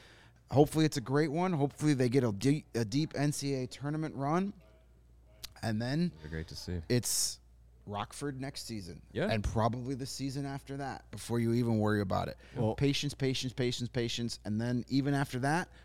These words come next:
Speaker 1: more patience.
Speaker 3: Yes. Uh, we're way behind on our ad reads, but when we're done with these, uh, with these little reads, I got a little project for the three of us to work on
Speaker 2: Let me,
Speaker 3: for
Speaker 2: can
Speaker 3: the
Speaker 2: I,
Speaker 3: next
Speaker 2: can I say one more
Speaker 3: year or
Speaker 2: thing?
Speaker 3: so. Yes.
Speaker 2: I, what I did like about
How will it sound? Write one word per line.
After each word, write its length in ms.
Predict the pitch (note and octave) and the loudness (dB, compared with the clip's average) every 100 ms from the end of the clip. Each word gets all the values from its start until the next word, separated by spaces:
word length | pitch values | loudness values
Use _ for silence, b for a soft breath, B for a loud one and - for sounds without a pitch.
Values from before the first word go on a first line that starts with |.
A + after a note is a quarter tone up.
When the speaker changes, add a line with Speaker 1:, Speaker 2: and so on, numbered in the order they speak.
| - | -10
Speaker 1:
more 160 | - A#2 | -4 -2
patience. 340 | G#2+ G2 - | 0 -2 4
Speaker 3:
Yes. 440 | B2 A2+ - - - A2+ | 8 8 6 -2 0 6
Uh, 220 | A2+ A2+ | 8 10
we're 180 | C3 C3+ | 10 10
way 180 | C#3+ E3 | 10 10
behind 340 | D3+ D3 C#3 | 10 10 10
on 80 | C3 | 10
our 120 | B2+ | 10
ad 200 | A2+ A2+ | 10 10
reads, 260 | G#2 G#2 F2 | 10 6 6
but 220 | G#2 E2+ | 2 4
when 160 | A2+ A#2 | 6 8
we're 100 | A2+ | 10
done 320 | B2+ C#3 C#3 | 12 12 12
with 140 | B2 | 10
these, 320 | A#2+ A2+ G2+ | 8 8 8
uh, 260 | G#2+ G2+ F#2 | 10 10 10
with 160 | G2 G2+ | 6 4
these 180 | G#2+ F#2 | 4 6
little 160 | G2 | 6
reads, 260 | G2 G2+ F2 | 8 6 6
I 80 | G2 | 6
got 120 | G#2 | 6
a 40 | |
little 160 | G2+ G2 | 6 4
project 420 | F#2 G2 F2+ F2+ | 6 4 6 4
for 160 | - F#2 | 4 2
the 120 | E2 | 2
three 260 | - G2+ F#2 | 2 4 4
of 80 | |
us 120 | F2+ - | 4 2
to 100 | F2+ | 4
work 240 | G2 F#2 | 4 6
on 280 | G2 F2+ F2 b - | 6 6 2 b 0
Speaker 2:
Let 80 | B2 | 0
me, 60 | |
Speaker 3:
for 60 | - | 4
Speaker 2:
can 80 | A2+ | 4
Speaker 3:
the 40 | |
Speaker 2:
I, 40 | G2+ | 6
Speaker 3:
next 260 | G2 - | 4 2
Speaker 2:
can 80 | A#2 | 0
I 20 | |
say 140 | G#2+ G#2+ | 2 2
one 120 | G2+ | 4
more 100 | G2 | 4
Speaker 3:
year 80 | F#2+ | 4
or 40 | |
Speaker 2:
thing? 80 | F2 | 2
Speaker 3:
so. 140 | F2 | 0
Yes. 400 | F2 A#2+ G2+ - B B B - - | 0 -2 -4 -8 B B B -14 -12
Speaker 2:
I, 80 | - - | -12 -2
what 120 | A2 A#2 | 6 8
I 100 | A2 | 8
did 240 | A2 B2+ | 6 6
like 200 | A#2 G#2+ | 6 6
about 240 | G#2+ G2 | 4 2